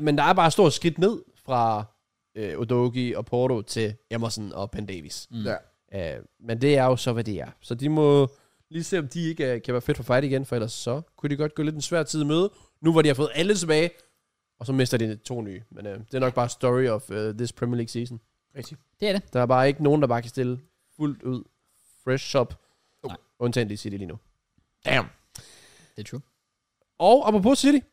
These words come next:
Speaker 2: Ja.
Speaker 1: de havde Match of the Week, hvor de mødte Chelsea, og, øh, jeg var sådan, jeg var sikker. De blev kørt over.
Speaker 2: Ja.
Speaker 1: Matt var ikke sikker.
Speaker 2: <laughs>
Speaker 1: Matt havde en anden prediction.
Speaker 3: Bro, jeg har kukket.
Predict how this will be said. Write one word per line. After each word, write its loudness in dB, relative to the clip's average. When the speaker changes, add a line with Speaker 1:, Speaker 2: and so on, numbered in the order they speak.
Speaker 2:
Ja. 0
Speaker 1:
de 2
havde 6
Match -2
of -2
the -4
Week, 0
hvor 4
de 2
mødte 6
Chelsea, 2
og, 2
øh, -4
jeg 0
var 6
sådan, -4
jeg -4
var -4
sikker. -2
De -8
blev 2
kørt 2
over. -2
Speaker 2:
Ja. -8
Speaker 1:
Matt 0
var 6
ikke 2
sikker. -2
Speaker 2:
<laughs> -4
Speaker 1:
Matt 4
havde 6
en 4
anden 2
prediction. -4
Speaker 3:
Bro, -4
jeg 2
har 4
kukket. 2